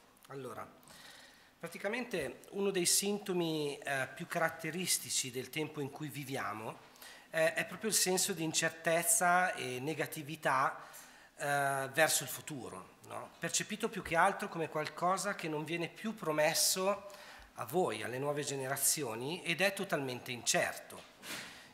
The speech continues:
Io personalmente sono cresciuto in un'epoca, eh, no, in, negli anni ottanta e così via,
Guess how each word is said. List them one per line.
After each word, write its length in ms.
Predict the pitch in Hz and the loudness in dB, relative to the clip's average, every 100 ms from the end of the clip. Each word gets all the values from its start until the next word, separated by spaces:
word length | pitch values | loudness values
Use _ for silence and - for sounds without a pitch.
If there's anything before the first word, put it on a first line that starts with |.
| 180 | 2
Io 380 | 247 165 - - | 6 6 2 -2
personalmente 640 | 160 - 170 170 196 233 | -2 2 2 2 2 4
sono 240 | - 143 | 2 2
cresciuto 420 | - 147 - 165 147 | -4 -2 -2 -2 -2
in 100 | 147 | 0
un'epoca, 960 | 160 156 156 160 - 165 185 - - - - - - 117 | 2 2 0 -4 2 6 6 4 -6 -14 -18 -20 -20 -12
eh, 500 | 120 117 117 117 117 | -10 -8 -6 -6 -6
no, 300 | 127 139 135 | -4 -2 -2
in, 240 | 117 117 | -4 -6
negli 180 | 117 123 | -4 0
anni 160 | 127 | 0
ottanta 680 | 127 - 123 117 131 139 131 | -2 0 4 6 6 2 -2
e 40 | 127 | -4
così 280 | 143 139 175 | -4 -4 -4
via, 420 | 147 156 170 | 0 4 4